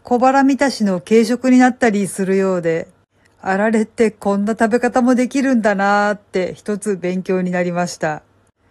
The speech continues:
でも、せんべい汁とかっていうものもあるし、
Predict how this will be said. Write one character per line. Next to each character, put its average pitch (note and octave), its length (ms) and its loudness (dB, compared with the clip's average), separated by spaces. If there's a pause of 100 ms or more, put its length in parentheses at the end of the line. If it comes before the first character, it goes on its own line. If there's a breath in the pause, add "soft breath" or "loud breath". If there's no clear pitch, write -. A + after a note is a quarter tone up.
(160)
で G#3 140 -4
も、 G#3 240 -2
せ G3 280 -4
ん A#3 100 2
べ D4 160 0
い - 20 -2
汁 D4 260 -2
と C4 120 -2
か A3+ 120 2
っ F#3+ 80 -4
て G3+ 120 -4
い G3 100 2
う G3+ 100 2
も G#3+ 160 0
の A3 120 0
も F#3+ 100 0
あ G3 100 2
る G3 120 -2
し、 F#3 260 -4